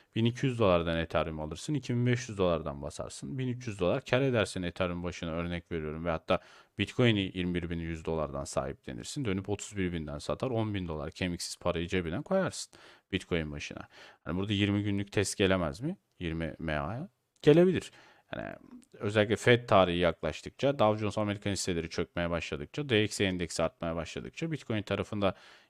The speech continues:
yirmi bir bin yüz dolardan geçen yirmi günlük M A testini görebiliriz. Hatta aşağıya bir kırılım gelirse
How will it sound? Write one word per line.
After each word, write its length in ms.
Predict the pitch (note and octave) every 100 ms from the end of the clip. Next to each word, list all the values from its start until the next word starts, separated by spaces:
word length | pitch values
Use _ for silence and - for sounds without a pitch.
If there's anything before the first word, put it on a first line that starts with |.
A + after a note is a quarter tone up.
| -
yirmi 300 | F#2+ G#2 A2+
bir 180 | A2+ G#2+
bin 260 | F#2 F#2 - _
yüz 460 | E2+ D#2+ F2 A2+ G#2+
dolardan 460 | F#2+ E2+ E2 D#2+
geçen 260 | E2 - D#3
yirmi 320 | C#3+ A2+ A#2
günlük 320 | A2 G#2 -
M 60 | F#2+
A 140 | F#2+
testini 440 | - F2+ - A#2 C3
görebiliriz. 520 | A2 A2 A2+ G#2 F2+
Hatta 300 | F2+ - D2
aşağıya 420 | F2 - G2+ A#2
bir 100 | B2
kırılım 380 | G2 F2+ E2+ E2
gelirse 400 | D#2 D2 -